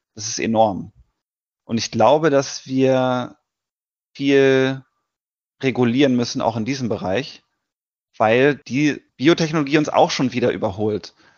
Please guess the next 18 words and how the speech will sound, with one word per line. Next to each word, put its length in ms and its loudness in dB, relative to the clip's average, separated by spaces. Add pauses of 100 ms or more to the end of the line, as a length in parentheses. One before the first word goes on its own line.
(120)
Also 280 -2
wenn 220 2
wir 100 2
das 520 -4
Genom 320 0
sequenzieren 600 -4
können 200 -4
komplett, 420 -4
wird 200 0
es 120 -10
auch 160 -6
so 100 -6
sein, 240 0
dass 160 -6
wir 60 -2
ins 160 -8
Krankenhaus 560 -8
kommen. 380 -6